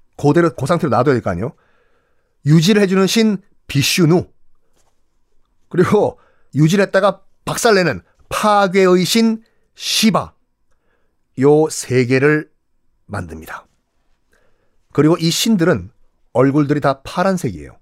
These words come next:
스머프 같이. 그리고, 어, 삼억 삼천만 명이 할 일을 이 세 분이서 다 하기 때문에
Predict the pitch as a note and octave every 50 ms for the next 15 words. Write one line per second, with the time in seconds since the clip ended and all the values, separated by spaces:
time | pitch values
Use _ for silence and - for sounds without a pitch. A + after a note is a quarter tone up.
0 | - _ _ - - - - E3 D#3 D3 _ - - D#2 - - - - - _
1 | _ _ _ _ _ _ _ _ _ _ _ _ _ _ _ _ _ _ _ -
2 | C#3+ D3+ D#3 F3+ D#3 A2 E2+ - _ _ _ _ _ _ _ _ _ _ _ -
3 | A#2+ B2 A#2+ A#2+ A#2 B2 - - A#3 C4 C#4 - - - A#3+ G3+ - A3+ A3+ G#3+
4 | G3+ F#3+ F#3 F3 E3+ - F3+ E3 D3 C3+ C3 E3 E3+ C3 F2+ E2+ - _ _ _
5 | _ D3 D#3 - - C3 C3+ D3 D3+ F#3+ G#3+ G#3+ - F#3+ C#3+ C3 A2+ A#2 A#2 A2+
6 | A2 - A2+ G#2+ A#2 C#3+ C3 G2+ D#2+